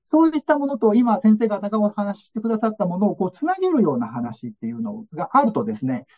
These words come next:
あ、今中国ってそういうことを考えて、そういう方向に向かってるんだなということが、まあ、より理解しやすくなるのかなというふうに思ってまして、私自身がもっとそういう話を読んでみたい、そういう話を聞いてみたいというふうに、あの、思うところが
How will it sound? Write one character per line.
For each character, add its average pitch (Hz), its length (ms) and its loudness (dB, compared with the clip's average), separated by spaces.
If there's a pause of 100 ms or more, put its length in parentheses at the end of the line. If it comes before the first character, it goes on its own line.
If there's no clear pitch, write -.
あ、 180 160 2
今 226 220 6
中 262 200 0
国 247 220 2
っ - 20 -6
て - 120 -2
そ 139 240 -4
う 247 80 6
い - 20 6
う 311 80 4
こ 320 140 2
と 294 140 -4
を 214 100 0
考 151 160 -4 (100)
え 135 120 -4
て、 117 100 -8
そ 147 160 -2
う 233 80 4
い - 20 4
う 269 120 0
方 269 200 2
向 262 160 0
に 233 120 6
向 220 100 6
か 226 120 0
っ 214 80 -4
て 220 120 4
る 214 80 0
ん 165 40 -10
だ 123 100 -6
な 139 180 -4
と 110 180 -12 (320)
い 269 60 2
う 311 80 6
こ 320 100 0
と 320 80 -2
が、 262 140 4
ま 226 120 6
あ、 - 40 0
よ 220 140 6
り 190 120 0
理 208 100 -2
解 180 420 -2 (220)
し - 180 -12
や 180 120 -2
す - 120 -14
く 170 100 0
な 151 120 2
る 147 100 -2
の 117 100 -6
か 117 100 -8
な 123 180 -6
と 117 140 -6
い 127 80 -6
う 120 60 -8
ふ 131 140 -8
う 117 60 0
に 110 60 0
思 127 180 -4
っ 143 60 -8
て 117 80 -4
ま 110 140 -2
し - 20 -10
て、 135 60 -10
私 202 300 0
自 320 160 0
身 311 220 2
が 185 120 4
も 202 100 4
っ 214 40 0
と 180 100 0
そ 190 220 0
う 208 40 0
い 202 40 -6
う 202 100 -4
話 180 340 -2
を - 140 -2 (240)
読 214 180 8
ん - 20 8
で 147 120 2
み 131 80 0
た 120 180 0
い、 110 140 -6 (200)
そ 220 120 2
う 214 40 4
い 202 40 2
う - 20 2
話 208 300 0
を - 40 0
聞 - 180 4
い 208 60 4
て 190 100 -2
み 170 100 -10
た 156 200 -4
い 113 120 -8
と 123 100 -8
い 196 80 0
う 214 80 6
ふ 208 140 0
う 165 80 -2
に、 208 260 4 (200)
あ 165 120 -4
の、 160 120 -6
思 180 280 -2
う 151 60 -6
と 151 120 -4
こ 165 120 -8
ろ 208 120 0
が 147 360 2